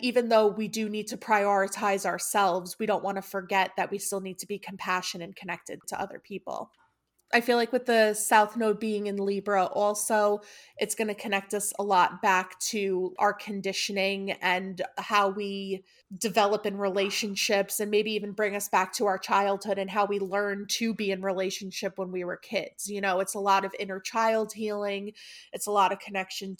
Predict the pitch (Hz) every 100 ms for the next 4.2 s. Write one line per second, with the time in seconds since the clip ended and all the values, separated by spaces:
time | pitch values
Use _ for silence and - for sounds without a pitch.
0 | - 208 185 185 180 - - 208 180 190
1 | 190 180 196 208 208 214 208 202 196 196
2 | - - - - 208 196 - - 226 220
3 | - 214 190 220 - 214 202 - 220 214
4 | 185 185